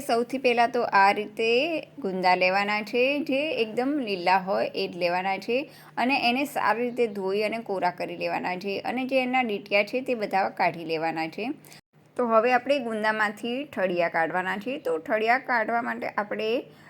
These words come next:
જે ઘરમાં દસ્તો હોય છે એ એની ઉપર એકવાર આ રીતે મારીશું ને, તો એકદમ સરળતાથી એનું મોઢું ખુલી જશે અને એમાંથી આપણે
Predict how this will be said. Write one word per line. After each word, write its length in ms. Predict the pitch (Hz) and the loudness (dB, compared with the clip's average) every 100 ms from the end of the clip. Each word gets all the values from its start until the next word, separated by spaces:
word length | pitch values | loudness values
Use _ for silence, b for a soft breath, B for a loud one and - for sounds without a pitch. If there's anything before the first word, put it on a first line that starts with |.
| B - | B 0
જે 100 | 214 208 | 2 4
ઘરમાં 400 | 208 185 190 185 | 0 0 0 2
દસ્તો 320 | 175 170 - 240 | 0 0 -4 -2
હોય 180 | 247 247 | -2 -2
છે 80 | 277 285 - 233 | -2 -2 -2 2
એ 60 | 240 | 2
એની 180 | 214 220 | 0 -6
ઉપર 220 | 220 240 294 - 247 | -2 0 0 -2 -4
એકવાર 300 | 277 262 254 | -2 2 4
આ 100 | 233 220 | 4 0
રીતે 240 | - 233 277 - - 190 | -2 -2 -2 -4 -10 -6
મારીશું 400 | 190 196 262 294 | -4 -4 -6 -8
ને, 60 | 262 | -6
તો 60 | 247 - | -6 -4
એકદમ 320 | 247 240 254 277 285 | -4 -2 -2 -2 -2
સરળતાથી 600 | 240 202 214 226 214 220 214 | -2 -2 0 -2 -2 -2 -4
એનું 180 | 202 196 | -2 -4
મોઢું 240 | 170 196 262 | -4 -4 -6
ખુલી 220 | 254 262 | -6 -2
જશે 300 | 262 254 262 277 285 _ - | -2 0 -2 -2 -6 _ -2
અને 180 | 240 247 247 233 226 | 0 2 0 0 0
એમાંથી 300 | 233 254 269 | 2 2 2
આપણે 200 | 262 254 | 2 0